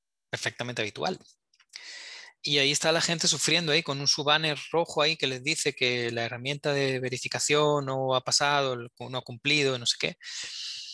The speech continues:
Y ahí pasan sufriendo con, con una herramienta que realmente no es legal. Entonces yo les quiero proponer, si se, si es su caso o si simplemente lo quieren hacer por,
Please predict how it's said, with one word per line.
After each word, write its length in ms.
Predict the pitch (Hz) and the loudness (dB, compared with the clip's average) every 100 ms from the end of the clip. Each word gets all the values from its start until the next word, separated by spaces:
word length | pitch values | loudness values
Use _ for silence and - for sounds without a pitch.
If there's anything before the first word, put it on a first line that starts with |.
| - - - - | -14 -12 -14 -8
Y 260 | 147 139 | 0 2
ahí 200 | 120 131 | 4 2
pasan 340 | - 202 - 156 | 0 2 2 2
sufriendo 480 | - - 156 175 165 | -2 0 2 2 0
con, 260 | 143 127 | -4 -6
con 380 | - 123 120 120 - | -8 -8 -8 -10 -6
una 180 | 131 139 | -2 0
herramienta 420 | 147 139 135 175 | 0 -2 -2 -4
que 120 | - | -2
realmente 420 | 120 110 117 - | -2 -4 -6 -6
no 240 | 123 113 104 | -6 -4 0
es 140 | - | 0
legal. 320 | 117 180 175 _ _ _ _ _ _ _ _ _ - - _ - | 2 0 -2 _ _ _ _ _ _ _ _ _ -20 -20 _ -6
Entonces 280 | 139 143 143 | 0 2 4
yo 120 | 156 | 4
les 200 | 151 151 | 4 2
quiero 360 | - 147 156 156 | 2 4 4 0
proponer, 460 | 131 - 151 151 - - _ _ - | -4 -4 0 0 -2 -12 _ _ -4
si 460 | - 117 104 101 101 | -2 0 -2 -2 2
se, 300 | - 120 - | 2 4 4
si 220 | - 123 | 4 4
es 80 | 120 | 2
su 240 | - 131 | 2 -2
caso 260 | 160 - - | 0 0 0
o 80 | 123 | -2
si 140 | - | 0
simplemente 480 | - 123 - 135 123 | 0 -2 -8 -10 -8
lo 100 | 107 | -6
quieren 260 | - 117 123 | -4 -2 -2
hacer 260 | - - - | -4 -6 -6
por, 200 | 113 | -8